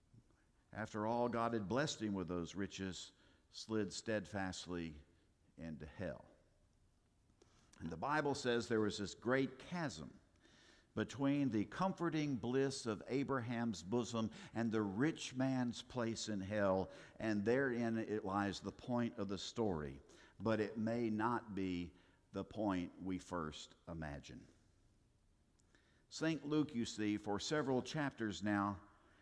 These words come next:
and he's going to continue for several more chapters in, in his gospel. Saint Luke has been stacking story upon story, teaching upon teaching, encounter upon encounter,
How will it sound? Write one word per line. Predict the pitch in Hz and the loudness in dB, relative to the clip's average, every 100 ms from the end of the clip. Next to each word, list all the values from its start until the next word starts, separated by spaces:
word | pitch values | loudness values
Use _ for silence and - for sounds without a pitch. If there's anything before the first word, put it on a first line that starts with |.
| - | -8
and | 110 | -2
he's | 117 135 | 2 2
going | 143 139 | 4 2
to | |
continue | 135 127 117 170 160 139 | 2 0 0 -2 2 4
for | 135 120 | 4 2
several | 117 147 143 135 127 | 2 2 2 4 4
more | 135 143 | 4 2
chapters | 139 120 113 110 110 92 | 2 0 -2 -2 -2 0
in, | 104 101 - 107 | -2 -4 -8 -8
in | 107 | -4
his | 101 95 | -4 -4
gospel. | 113 110 - 80 78 73 _ - - - - - _ - | -4 -4 -6 -8 -10 -12 _ -20 -20 -20 -20 -20 _ -8
Saint | - 170 165 | -2 0 2
Luke | 143 165 165 | 4 4 6
has | 160 117 | 2 2
been | 135 143 | 2 2
stacking | 131 - 156 156 151 139 127 | 2 0 2 2 0 0 0
story | - 170 175 170 160 | 0 0 4 4 4
upon | 131 - 135 127 | 2 2 2 2
story, | - 160 160 156 | 2 4 4 4
teaching | 151 - 185 - 165 131 | 2 -2 -4 -2 -2 -2
upon | 131 139 127 | -2 0 0
teaching, | 117 170 170 - 151 - - | 0 -2 -2 -2 -2 -4 -4
encounter | - 139 135 147 185 190 185 | 0 0 0 0 0 2 2
upon | 113 135 147 131 | 2 2 2 0
encounter, | 123 127 120 170 170 165 156 | 0 -2 -2 0 0 2 0